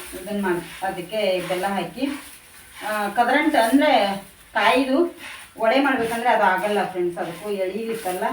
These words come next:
ಅದಕ್ಕಾಗಿ ಈ ಥರ ಮಾಡಿದ್ದೀನಿ. ಆ, ಇದ್ರ ಮೇಲೇನೂ ಕೂಡ ಮಾಡ್ಕೋಬೋದು ನೋಡಿ, ಈ ಥರ ಸ್ಲೋ ಉರಿ ಇಟ್ಟು ದೊಡ್ಡದು. ನಾನು ಸ್ಲೋ ಉರಿಯಲ್ಲೇ ಇಟ್ಟಿದ್ದೀನಿ. ಇದೊಂದು ಇದೆ ಲಾಸ್ಟಲ್ಲಿ, ಇದನ್ನ ಮಾಡ್ಕೊಂಡು ಬರ್ತೇನೆ.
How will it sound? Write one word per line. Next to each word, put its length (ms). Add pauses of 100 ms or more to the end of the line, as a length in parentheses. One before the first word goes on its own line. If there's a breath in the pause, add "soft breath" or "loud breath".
(1200)
ಅದಕ್ಕಾಗಿ 560 (680)
ಈ 40
ಥರ 200 (120)
ಮಾಡಿದ್ದೀನಿ. 420 (320 loud breath)
ಆ, 260
ಇದ್ರ 340
ಮೇಲೇನೂ 380
ಕೂಡ 140
ಮಾಡ್ಕೋಬೋದು 640
ನೋಡಿ, 120
ಈ 80
ಥರ 200 (280)
ಸ್ಲೋ 120
ಉರಿ 280
ಇಟ್ಟು 240 (1200)
ದೊಡ್ಡದು. 340 (720)
ನಾನು 320
ಸ್ಲೋ 120
ಉರಿಯಲ್ಲೇ 420
ಇಟ್ಟಿದ್ದೀನಿ. 500 (800)
ಇದೊಂದು 340
ಇದೆ 180
ಲಾಸ್ಟಲ್ಲಿ, 640 (260)
ಇದನ್ನ 180 (140)
ಮಾಡ್ಕೊಂಡು 440
ಬರ್ತೇನೆ. 400